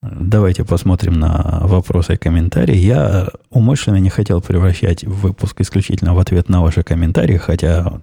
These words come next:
там комментариев вполне бы хватило на неспешный, на неспешную беседу, потому что есть у меня такое ощущение, что этим я могу отпугнуть ваши следующие комментарии, если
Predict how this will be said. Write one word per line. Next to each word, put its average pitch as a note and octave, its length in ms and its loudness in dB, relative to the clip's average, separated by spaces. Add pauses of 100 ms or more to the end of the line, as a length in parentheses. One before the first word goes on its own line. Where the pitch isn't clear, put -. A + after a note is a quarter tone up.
(120)
там F2+ 200 0
комментариев F2+ 680 0
вполне F#2 380 0
бы D#2 120 -4
хватило F2 580 -2 (500)
на F#2 100 0
неспешный, F2+ 680 -2 (560)
на F#2+ 120 2
неспешную F#2+ 500 0
беседу, A2+ 600 -2
потому G#2+ 360 0
что F2 560 -4 (280)
есть C#3+ 320 0
у G#2 40 0
меня F2+ 500 2
такое G#2 320 0
ощущение, A2 540 0
что - 240 -2
этим A2+ 240 -2
я F#2 140 2
могу F#2 240 2
отпугнуть G2 520 -2
ваши F#2 220 -2
следующие F2 420 -2
комментарии, E2+ 580 -2
если F#2 440 0